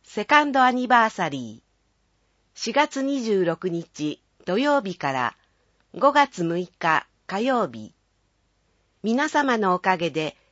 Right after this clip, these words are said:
日立へは二周年を迎えることができました。これからもこれまでと変わらず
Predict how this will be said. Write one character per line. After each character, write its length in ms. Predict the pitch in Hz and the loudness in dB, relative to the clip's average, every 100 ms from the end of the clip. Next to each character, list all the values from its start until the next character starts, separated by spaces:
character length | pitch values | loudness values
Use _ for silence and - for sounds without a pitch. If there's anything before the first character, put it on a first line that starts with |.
| _ | _
日 100 | - | -8
立 360 | - 320 - 226 | -2 -2 -2 0
へ 120 | 185 | 0
は 240 | 143 139 - | 2 0 -2
二 160 | 165 185 | -4 -4
周 260 | 311 330 | -2 0
年 300 | 294 240 202 | 0 0 0
を 100 | 175 | 0
迎 340 | 156 156 233 247 | -2 -2 0 2
え 60 | |
る 80 | 262 | -2
こ 140 | 262 254 | -6 -4
と 120 | 254 | -2
が 120 | 185 | -2
で 100 | 156 | -4
き 160 | - 175 | -6 -6
ま 160 | 165 | -6
し 140 | - - | -8 -8
た。 220 | 117 - _ _ _ _ _ _ _ _ _ - | -8 -8 _ _ _ _ _ _ _ _ _ -6
こ 140 | 202 | 0
れ 120 | 262 | 0
か 140 | 240 240 | 4 4
ら 120 | 220 | 4
も 240 | 170 147 _ _ - | 2 -2 _ _ -6
こ 120 | 196 | 0
れ 120 | 294 | 0
ま 140 | 294 | 0
で 140 | 269 247 | 0 0
と 120 | 180 | -2
変 120 | 170 175 | 0 0
わ 120 | 185 | 2
ら 160 | 185 | 0
ず 260 | 180 160 | -2 -6